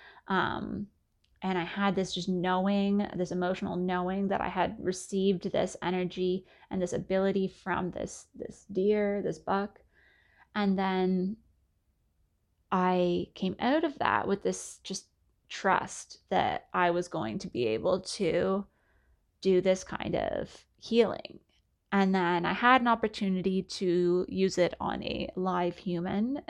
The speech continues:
who had great results. Um, then I watched a show where, oh, and my hands were glowing, like I said. And then I s-, I watched a show where the girl was called in to help this person,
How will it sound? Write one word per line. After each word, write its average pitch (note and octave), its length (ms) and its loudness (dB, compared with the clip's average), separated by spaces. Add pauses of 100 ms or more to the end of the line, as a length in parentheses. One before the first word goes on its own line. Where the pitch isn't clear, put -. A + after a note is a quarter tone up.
who F#3+ 120 2
had F#3+ 280 0
great F#3 260 -4
results. - 680 -6 (680)
Um, - 400 2
then F#3 140 2
I F#3+ 60 4
watched G3 320 4
a A#3 40 2
show G3+ 760 4 (320)
where, D3+ 680 2 (220)
oh, G#3+ 140 8
and G3 140 6
my G3+ 100 2
hands G#3+ 280 0
were G#3 120 0
glowing, F#3 380 -2
like G#3 180 -2
I A3 80 -2
said. A3 300 -2
And F3+ 220 -2
then - 140 0
I - 120 -2
s-, - 260 -8
I F#3+ 80 2
watched F#3 320 2
a F3+ 40 -2
show A#2 540 2
where - 400 2
the F#3+ 140 0
girl F#3+ 280 0
was - 140 -4
called F#3 380 2
in - 160 2
to F#3+ 80 0
help F3+ 240 0
this F#3 160 -2
person, G#3 560 -2